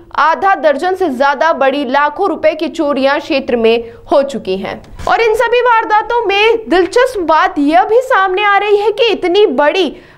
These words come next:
बड़ी चोरी की वारदातों की सूचना तक वरिष्ठ कुक्षी थाने और कुक्षी अनुभाग एसडीओपी तक को नहीं है। वहीं चोरी की जो बड़ी-बड़ी घटनाएं हो रही है,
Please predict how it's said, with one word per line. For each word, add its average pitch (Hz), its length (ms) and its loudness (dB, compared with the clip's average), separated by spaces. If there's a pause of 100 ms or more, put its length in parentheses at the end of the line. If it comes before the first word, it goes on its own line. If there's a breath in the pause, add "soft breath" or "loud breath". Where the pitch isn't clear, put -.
(280 loud breath)
बड़ी 370 220 4
चोरी 349 380 2
की 403 100 4
वारदातों 359 540 0
की 381 120 -2
सूचना 349 500 0 (720)
तक 403 180 0
वरिष्ठ 320 380 0
कुक्षी 381 320 0
थाने 349 300 0
और 427 120 2
कुक्षी 339 340 -2
अनुभाग 302 500 2
एसडीओपी 311 540 0
तक 294 440 -4
को 294 100 0
नहीं 294 340 0
है। 202 120 -2
वहीं 220 220 2
चोरी 240 260 2
की 247 140 0
जो 240 140 2
बड़ी-बड़ी 226 500 2
घटनाएं 214 420 0
हो 302 140 2
रही 285 220 2
है, 269 180 2